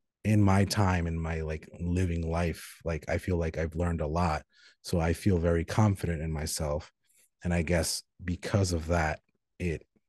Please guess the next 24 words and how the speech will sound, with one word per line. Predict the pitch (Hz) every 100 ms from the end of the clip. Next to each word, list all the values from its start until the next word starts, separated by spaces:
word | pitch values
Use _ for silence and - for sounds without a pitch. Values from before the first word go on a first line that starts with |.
| _ _ -
kind | - 90
of | 78
overflows | 78 92 85 - - 82 80 87 104 - - _ _ _ -
and | 90 82
gives | 85 80
it | 85
to | - -
others. | 85 92 131 180 - _ _ _ _ _ _ _ _ _
So | - 110
that's | 110 -
why | 117
I, | 95 95 -
that's | 92 -
why | 95
I | 87
say | - 110
that | 87 82
I | 87
don't | 92
feel | 92 107
like | 92 82 _ - - - _
I | 92
necessarily | 98 95 98 - 92 90 85 80 80 _ _ _ _ _ _
he-, | - - - - -